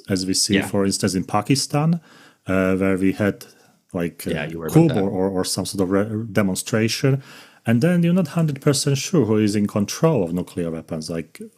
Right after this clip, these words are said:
Speaker 2: Yeah.
Speaker 1: who, like, which, which general and, and who has a button, as we say, or, or the suitcase
Speaker 2: That's right.
Speaker 1: that's, that's following.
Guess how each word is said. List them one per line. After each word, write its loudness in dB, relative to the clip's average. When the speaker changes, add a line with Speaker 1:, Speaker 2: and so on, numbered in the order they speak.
Speaker 2:
Yeah. -2
Speaker 1:
who, -4
like, -10
which, -2
which 0
general 2
and, -4
and -10
who 2
has 0
a -4
button, -2
as -10
we -8
say, -8
or, -8
or -4
the -6
suitcase -4
Speaker 2:
That's -4
right. -8
Speaker 1:
that's, -6
that's -6
following. -2